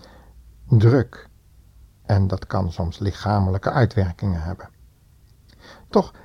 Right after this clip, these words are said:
is de vraag heel actueel. Vaak worden de aanwijzingen in dit gedeelte van Jacobus vandaag de dag opgevolgd,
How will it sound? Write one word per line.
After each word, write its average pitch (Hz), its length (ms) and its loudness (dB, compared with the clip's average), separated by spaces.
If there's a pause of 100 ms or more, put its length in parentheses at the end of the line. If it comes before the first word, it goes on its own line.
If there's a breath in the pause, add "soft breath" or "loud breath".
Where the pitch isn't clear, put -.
(160 soft breath)
is - 160 0
de 127 100 2
vraag 117 400 0
heel 98 340 0
actueel. 101 600 -2 (1200 soft breath)
Vaak 156 460 -4
worden 107 280 2
de 104 80 4
aanwijzingen 113 840 4 (100)
in 104 220 4
dit 98 180 0
gedeelte 104 420 0
van 107 120 2
Jacobus 110 600 2 (220 loud breath)
vandaag 131 340 2
de 107 100 -4
dag 101 180 -2
opgevolgd, - 800 -2